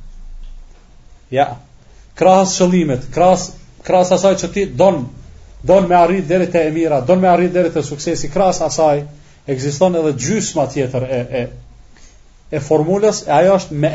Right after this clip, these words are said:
e gjetë rrugën e cila në mënyrë të garantuar të çon deri te, deri te suksesi ose deri aty ku,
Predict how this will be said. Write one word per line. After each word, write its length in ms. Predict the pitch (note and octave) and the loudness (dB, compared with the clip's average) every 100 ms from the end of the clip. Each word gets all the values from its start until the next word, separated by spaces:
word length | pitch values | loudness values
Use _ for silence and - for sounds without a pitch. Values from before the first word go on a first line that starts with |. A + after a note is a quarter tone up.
| D3+ | 0
e 40 | B2+ | 0
gjetë 300 | F#3+ E3 C#3 | 0 0 0
rrugën 440 | E3 G3+ A3 A3 - - - - - - | 0 4 2 2 -6 -20 -20 -20 -20 -8
e 120 | D3 C3+ | -4 -2
cila 280 | F#3+ F#3 E3+ | 0 2 0
në 100 | D#3+ | -2
mënyrë 280 | F#3 G3 C#3+ | -2 -2 0
të 60 | |
garantuar 520 | D3+ D3 D3 F#3+ F#3+ | 2 2 0 -4 -4
të 120 | F3 - | -6 -6
çon 200 | E3+ D3+ | -6 -4
deri 200 | D3+ - | -4 -2
te, 140 | D3 D3+ - - - - - - - | -4 -4 -10 -20 -20 -20 -20 -20 -8
deri 240 | C3 D3+ | -4 -2
te 100 | D3 D3 | -2 -6
suksesi 480 | C#3+ - F#3 F#3 F#3+ | -6 -4 -4 -2 -4
ose 180 | F3+ D3+ | -2 -2
deri 200 | E3 D3+ | 0 0
aty 240 | - D3+ | -2 -6
ku, 200 | - D3 | -6 -8